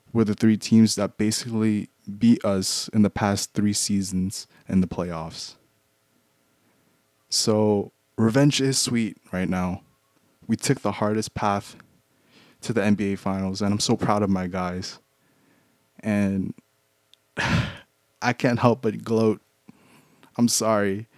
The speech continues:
I am smiling really hard right now because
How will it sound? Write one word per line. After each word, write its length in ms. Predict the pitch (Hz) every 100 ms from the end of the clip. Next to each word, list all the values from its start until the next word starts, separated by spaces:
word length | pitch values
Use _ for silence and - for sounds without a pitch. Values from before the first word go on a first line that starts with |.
| - - - _ _ -
I 160 | 117
am 160 | 123 120
smiling 580 | - 120 113 117 110 101
really 260 | 104 110 113
hard 220 | 104 104
right 180 | 104 98
now 200 | 98 95
because 920 | 101 98 98 98 98 - - - -